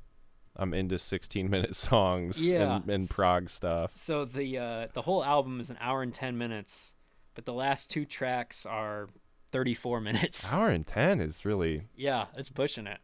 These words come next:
Speaker 2: Eleven
Speaker 1: Yeah.
Speaker 2: tracks.
Speaker 1: That's, like, thirty minutes <laughs> more than what a lot of people do.
Speaker 2: Like I said, the, the last two tracks on the record are really good, but the stuff before, it's just kinda like, eh.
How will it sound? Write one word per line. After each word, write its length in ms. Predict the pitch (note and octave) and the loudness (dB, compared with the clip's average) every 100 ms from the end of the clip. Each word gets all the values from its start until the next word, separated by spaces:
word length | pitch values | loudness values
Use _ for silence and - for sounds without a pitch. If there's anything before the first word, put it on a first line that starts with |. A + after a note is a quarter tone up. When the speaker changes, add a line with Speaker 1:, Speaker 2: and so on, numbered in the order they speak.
| - | 0
Speaker 2:
Eleven 300 | A#2 D3+ G#2 | 6 8 6
Speaker 1:
Yeah. 40 | |
Speaker 2:
tracks. 500 | - C#3 C3 A2 - | 6 6 6 4 2
Speaker 1:
That's, 280 | B2 D3 - | 4 6 6
like, 160 | C3 - | 2 2
thirty 280 | B2 B2 B2 | 2 2 4
minutes 320 | B2+ B2 - - | 2 2 -2 0
<laughs> 60 | |
more 240 | C3+ C3+ C3 | 4 6 6
than 440 | A#2 G#2+ G#2 G#2+ | 4 0 -2 -4
what 160 | G#2+ G#2 | 0 2
a 60 | |
lot 220 | G2+ A2 C3+ | 4 4 4
of 80 | A2+ - | 0 -6
people 260 | - G2+ F2 | -4 -4 -4
do. 340 | D#2+ D#2+ D#2+ G2+ - | -4 -4 -4 -8 -10
Speaker 2:
Like 100 | C3 | -8
I 60 | |
said, 300 | B2 A#2 A2 | -6 -6 -6
the, 100 | B2 - - - | -10 -14 -20 -10
the 100 | D3 | -4
last 320 | D#3 E3+ F3 - | 0 2 2 0
two 100 | F3+ | -2
tracks 400 | D#3+ C#3 C#3 D#3 | 4 4 2 -2
on 120 | C#3+ | -2
the 100 | B2+ | 2
record 320 | B2 B2 A#2+ | 2 2 -4
are 40 | A2 B2 | -6 -2
really 240 | C3+ C3 | 0 0
good, 400 | A2+ A#2+ A#2+ A#2 | 0 0 0 -2
but 300 | A#2 A2 - | -4 -6 -6
the 60 | C3 | -10
stuff 280 | - B2+ - | -6 -6 -6
before, 340 | A#2 A#2 A2+ | -10 -6 -6
it's 120 | A2+ | -6
just 140 | A2 - | -10 -8
kinda 220 | A2+ G#2+ | -6 -6
like, 280 | G#2+ G#2+ A2+ | -6 -8 -6
eh. 220 | C3+ | -2